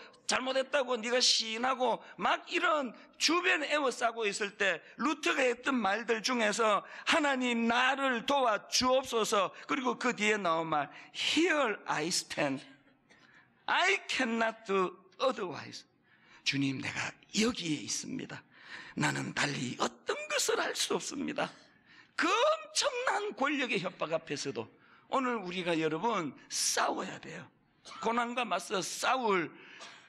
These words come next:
의지를 갖는 저와 여러분 되시기를 바랍니다. 마지막 세 번째로, 여러분, 십자가 은혜로 승리할 수 있다는 확신을 가져야 돼요. 삼십칠 절,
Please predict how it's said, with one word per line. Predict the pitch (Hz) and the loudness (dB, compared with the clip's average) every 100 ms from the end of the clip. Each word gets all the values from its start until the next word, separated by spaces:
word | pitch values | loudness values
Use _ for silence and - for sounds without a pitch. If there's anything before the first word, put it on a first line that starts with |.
| - _ _ _ | -20 _ _ _
의지를 | - 285 311 285 311 285 254 | 2 4 4 4 4 4 2
갖는 | 190 180 180 175 | 0 0 2 2
저와 | 156 190 165 | 2 2 2
여러분 | 165 151 131 123 | 0 0 -2 0
되시기를 | 123 - 139 120 | 0 0 -2 -4
바랍니다. | 104 110 120 117 127 120 - - - - | -2 0 0 -2 -4 -6 -12 -20 -10 -2
마지막 | 220 226 262 262 | -2 0 -2 -2
세 | 240 226 | 0 0
번째로, | 233 226 214 190 | 0 0 2 2
여러분, | 185 185 214 190 151 - | 2 2 2 0 -2 0
십자가 | - - - 277 262 214 202 - | 0 2 0 0 2 0 -2 0
은혜로 | 320 294 233 226 262 - - | 0 2 2 2 0 -2 -10
승리할 | - - 359 349 277 202 | -4 0 2 4 4 2
수 | - | -2
있다는 | 170 - 147 127 - | -4 -2 0 -2 -6
확신을 | - - - - 262 175 | -2 2 2 2 0 -2
가져야 | 113 107 107 - | -4 -10 -12 -10
돼요. | - | -6
삼십칠 | - 233 - - - 170 | -2 0 0 0 -4 2
절, | 190 165 | 2 2